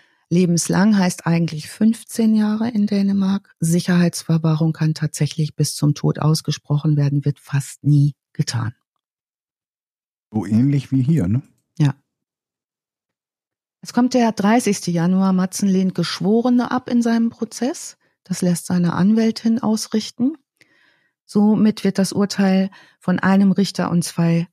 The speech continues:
Speaker 1: Schöffen gefällt und der Prozess beginnt. Am achten März. Riesenpresserummel natürlich. Also ab diesem Verschwindedatum im Oktober, äh, zweitausendsiebzehn gibt es jede Menge Artikel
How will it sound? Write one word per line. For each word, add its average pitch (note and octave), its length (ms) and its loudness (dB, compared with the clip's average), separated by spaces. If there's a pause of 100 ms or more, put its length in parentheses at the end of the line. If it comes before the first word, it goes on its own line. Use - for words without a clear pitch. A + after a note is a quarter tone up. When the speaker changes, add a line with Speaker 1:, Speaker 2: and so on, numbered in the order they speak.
Speaker 1:
Schöffen D#3 720 -2
gefällt E3 760 -2 (140)
und A#3 180 2
der F#3+ 100 2
Prozess - 540 -4
beginnt. F#3+ 580 0 (1600)
Am A#3 200 2
achten F3 340 -2
März. D3 420 -4 (360)
Riesenpresserummel A3+ 1200 2
natürlich. A3+ 800 -2 (640)
Also F#3+ 400 -6
ab - 280 -6
diesem G#3 440 2
Verschwindedatum F#3+ 1000 0
im F#3+ 100 2
Oktober, F#3+ 640 0 (160)
äh, F3+ 120 -4
zweitausendsiebzehn G3 1000 0
gibt F#3+ 220 -4
es - 160 -4
jede B3+ 300 2
Menge F#3+ 340 2
Artikel F#3+ 520 -4